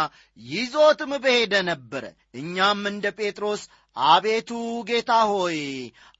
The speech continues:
አድነኝ» በማለት ከሚያጋጥመን አደገኛ ሁኔታ ልንድን እንችላለን። ቁጥር ሠላሳ አንድ ወዲያውም ኢየሱስ እጁን ዘርግቶ ያዘውና «አንተ እምነት የጎደለ ስለ ምን ተጠራጠር?»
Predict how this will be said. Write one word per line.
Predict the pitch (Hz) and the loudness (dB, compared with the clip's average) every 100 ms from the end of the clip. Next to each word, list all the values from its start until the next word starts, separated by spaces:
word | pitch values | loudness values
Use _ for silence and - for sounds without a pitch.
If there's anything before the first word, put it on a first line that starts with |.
| 135 175 | 2 6
አድነኝ» | 233 254 262 254 247 | 8 6 4 -4 -4
በማለት | 240 240 233 226 226 - | -4 0 2 2 0 -4
ከሚያጋጥመን | 226 220 214 214 214 180 165 214 202 220 208 208 | -6 -4 -4 0 0 0 2 4 2 -6 -2 0
አደገኛ | 196 196 196 196 196 | 0 -2 -4 -2 0
ሁኔታ | 196 185 180 180 156 - _ 190 | 0 -2 -2 -2 -2 -4 _ -14
ልንድን | 254 339 320 320 247 262 | -6 -6 -4 -6 -4 -6
እንችላለን። | 233 208 190 185 175 151 143 123 113 107 78 _ _ _ _ | -6 -6 -8 -6 -2 0 0 -4 -14 -18 -20 _ _ _ _
ቁጥር | - 269 | -10 -10
ሠላሳ | - 208 170 143 127 | -2 2 4 2 -8
አንድ | 78 53 _ _ _ _ - | -12 _ _ _ _ _ -14
ወዲያውም | 139 147 151 | -6 -4 -4
ኢየሱስ | 156 151 147 143 156 | -6 -8 -8 -12 -12
እጁን | 131 156 151 | -10 -8 -6
ዘርግቶ | 151 143 151 165 | -8 -8 -8 -2
ያዘውና | 165 151 147 147 147 180 262 _ _ _ _ _ | 0 0 -2 -6 -2 -2 -2 _ _ _ _ _
«አንተ | 113 123 156 170 190 185 170 151 131 107 - - | -4 0 0 -2 2 2 2 0 -4 -8 -14 -14
እምነት | 139 214 254 240 | -6 0 0 2
የጎደለ | 220 175 160 120 131 98 73 _ _ _ - | 0 0 -4 -6 -10 -10 -20 _ _ _ -8
ስለ | 330 359 | 4 6
ምን | 359 320 | 6 0
ተጠራጠር?» | 277 254 214 190 170 170 | -2 2 4 4 4 -6